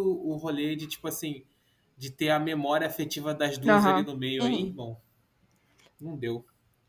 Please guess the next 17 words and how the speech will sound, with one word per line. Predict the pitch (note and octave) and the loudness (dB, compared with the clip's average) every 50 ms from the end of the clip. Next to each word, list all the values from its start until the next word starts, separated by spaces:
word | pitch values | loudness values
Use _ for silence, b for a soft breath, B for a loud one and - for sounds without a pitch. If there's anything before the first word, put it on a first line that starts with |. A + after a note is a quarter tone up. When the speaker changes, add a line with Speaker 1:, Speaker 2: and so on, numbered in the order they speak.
| _ _ - | _ _ 2
Speaker 2:
Intancável. | B3 A#3 E3+ - B3 B3+ A#3+ - - - - G3 | 2 2 4 6 6 6 6 6 2 2 2 2
Speaker 1:
Intancável. | - F#3+ F3 D3+ - B2+ B2 B2+ - - E4+ | 4 4 2 2 2 2 2 2 2 2 2
Speaker 2:
<laughs> | G4+ - F#4+ E4 - | 2 4 4 4 4
Eu | B3 A3+ A3+ | 4 4 6
também | - C4+ A#3+ A#3 A3+ A3+ - | 8 8 10 12 12 10 10
diria | - B3 A3 A3 A3 A3+ | 10 10 10 10 10 10
que | - C#4+ | 10 8
a | A3 | 8
minha | G3+ G3 G3+ E3+ F#3 | 8 8 4 2 2
favorita, | G3+ - G3 G3 F#3+ G#3 F#3+ F#3 G3 - - - - - - - - _ _ _ _ - | 2 0 0 2 4 6 6 6 4 2 -2 -4 -10 -14 -16 -18 -20 _ _ _ _ -2
ou | - G3 F#3+ F#3 F#3+ | 0 2 2 0 0
mais | G3 F#3+ F#3 G3 - | 0 2 2 2 2
tocante, | - F#3 F#3 - F#3+ F#3 F#3+ G3+ - | 0 -2 0 2 2 2 2 0 0
foi | - G3 F3+ | 2 2 4
a | F3 | 4
da | F3 F3 | 4 4
Marte. | E3+ D#3+ D#3+ E3 F#3 G3+ - - - - | 4 4 4 4 2 2 0 -2 -4 -4